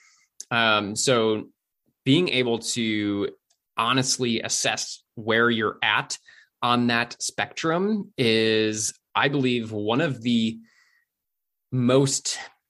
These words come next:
uh, impactful pieces of information that you can have about yourself. And this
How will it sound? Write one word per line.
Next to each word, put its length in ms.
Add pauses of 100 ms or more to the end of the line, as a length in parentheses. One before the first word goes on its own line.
(380)
uh, 480 (960)
impactful 1160 (1400)
pieces 440
of 480
information 680
that 140
you 300
can 200
have 480
about 300 (100)
yourself. 720
And 120
this 200